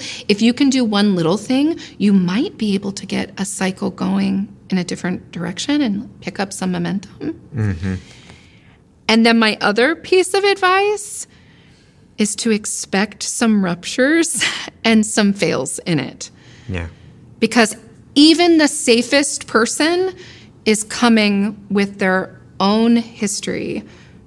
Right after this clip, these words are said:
Speaker 1: and the, their own messages that they're playing in their head on repeat. And as safe as they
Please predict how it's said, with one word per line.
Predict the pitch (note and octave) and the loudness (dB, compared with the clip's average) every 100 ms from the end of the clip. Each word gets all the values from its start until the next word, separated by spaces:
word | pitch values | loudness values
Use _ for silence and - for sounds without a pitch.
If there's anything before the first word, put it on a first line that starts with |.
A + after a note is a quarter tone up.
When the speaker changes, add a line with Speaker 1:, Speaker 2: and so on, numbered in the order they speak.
| - - | -14 -2
Speaker 1:
and | G3 | 0
the, | F#3+ - - | 0 -2 -4
their | F#3+ - | -4 0
own | G3+ G#3+ A3+ G#3+ | 0 2 2 2
messages | G3 - G3 G3 G#3+ A3 - | -2 -4 -6 -6 -6 -10 -10
that | G#3 G3 | -10 -6
they're | F#3+ | -6
playing | - - G3 F#3+ | -6 -4 -2 0
in | G3 G3 | -2 -2
their | F#3+ | -4
head | F3+ F#3+ F#3+ G#3 A3 - | -4 -6 -6 -8 -10 -10
on | - F#3 | -4 -2
repeat. | F#3 F#3+ - - - - - - - - - - - - - | -2 -4 -8 -8 -8 -10 -16 -20 -20 -20 -20 -20 -20 -20 -6
And | G3+ G3+ | 0 2
as | F#3 | 2
safe | - - A3+ A3+ A3+ | -2 0 2 2 0
as | G#3+ G3+ | -4 -4
they | G#3 G3 F#3+ | 0 0 0